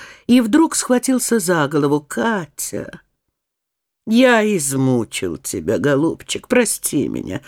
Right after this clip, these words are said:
Это сумасшествие. Катя, я кругом виноват. И можно ли было из такой глупости так мучиться? Нет, мне тебя жалко.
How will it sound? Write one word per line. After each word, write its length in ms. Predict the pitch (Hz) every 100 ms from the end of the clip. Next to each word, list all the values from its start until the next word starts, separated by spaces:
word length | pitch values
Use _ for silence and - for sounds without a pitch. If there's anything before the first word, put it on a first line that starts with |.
| - -
Это 560 | - 294 285 269 - - - - - -
сумасшествие. 1800 | - - 285 262 - - 226 - 240 - - - 156 - - 196 - - - - -
Катя, 600 | 214 226 208 156 - 147
я 400 | 151 214 202 196 _ - - - -
кругом 880 | - 165 226 175 151 254 269 247 220
виноват. 840 | 196 233 208 202 170 175 175 156 - _ _ _ _ _ _ _ _ _ -
И 160 | 170
можно 540 | 180 180 208 208 180 175
ли 140 | 175
было 240 | 160 160 151
из 180 | 147
такой 300 | - 135 190
глупости 600 | 170 185 185 190 185 - 156
так 220 | 165 160
мучиться? 840 | 180 226 247 - - - - - _ _ _ _ _
Нет, 760 | - 247 254 214 180 _ - - _ _ _ _ _ _ _ _ -
мне 220 | 262 277
тебя 300 | - 254 240
жалко. 680 | 233 214 170 151 - 165